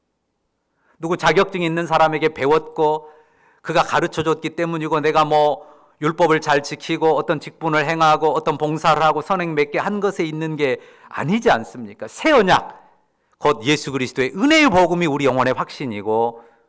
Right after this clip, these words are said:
우리의 믿음입니다. 예수 그리스도의 십자가의 피로 하나님 백성 되는 것이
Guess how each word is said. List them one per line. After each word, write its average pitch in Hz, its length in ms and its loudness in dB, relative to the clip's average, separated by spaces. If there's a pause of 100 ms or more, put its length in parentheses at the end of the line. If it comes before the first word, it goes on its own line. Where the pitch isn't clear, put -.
(480)
우리의 95 480 -4 (120)
믿음입니다. 131 1040 -12 (1000)
예수 127 440 -6
그리스도의 127 400 -4
십자가의 120 540 0
피로 - 220 -2
하나님 123 380 -4
백성 101 400 -8
되는 95 260 -10
것이 175 460 -10